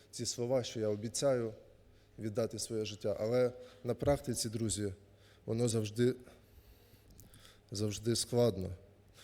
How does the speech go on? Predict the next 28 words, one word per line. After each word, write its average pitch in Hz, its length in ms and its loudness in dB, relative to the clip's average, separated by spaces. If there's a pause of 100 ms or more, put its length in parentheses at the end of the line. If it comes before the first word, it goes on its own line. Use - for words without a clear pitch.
Тому 139 380 2 (220)
я 127 80 -2
закликаю, 135 520 0
щоб 120 200 -4
ми 135 100 -2
сьогодні 131 380 0
подумали, 117 520 -2
чи 120 180 -4
ми 147 240 -2 (1000)
довіряємо 127 600 0
повністю 127 600 -2 (120)
у 110 60 -8
всіх 143 280 -4
аспектах 110 580 -2
своє 107 260 -2
життя, 101 300 -8 (440)
чи - 160 -4
ми 170 100 2
десь 139 160 2
залишаємо 139 520 0
для 123 140 -2
себе 123 300 -2
місце, 127 380 0
щоб 110 180 -2 (480)
поступити 139 480 -2
якось 123 280 0
по-своєму 117 680 -2 (1160)
і 120 420 0